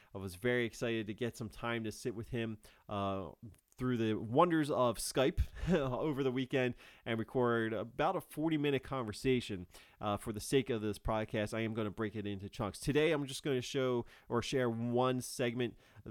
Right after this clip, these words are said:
where we talked about Penn State. And then in Friday's episode, I will share the conversation we had about, more about some of the Big Ten storylines and some of the more national storylines and some more stuff about the production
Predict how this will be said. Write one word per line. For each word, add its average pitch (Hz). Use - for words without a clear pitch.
where 110
we 110
talked 117
about 104
Penn 104
State. 90
And 113
then 113
in 104
Friday's 110
episode, 104
I 104
will 98
share 104
the 95
conversation 107
we 104
had 101
about, 95
more 135
about 107
some 110
of 98
the 90
Big 117
Ten 113
storylines 107
and 110
some 110
of 107
the 104
more 101
national 101
storylines 95
and 107
some 120
more 117
stuff 104
about 95
the 92
production 127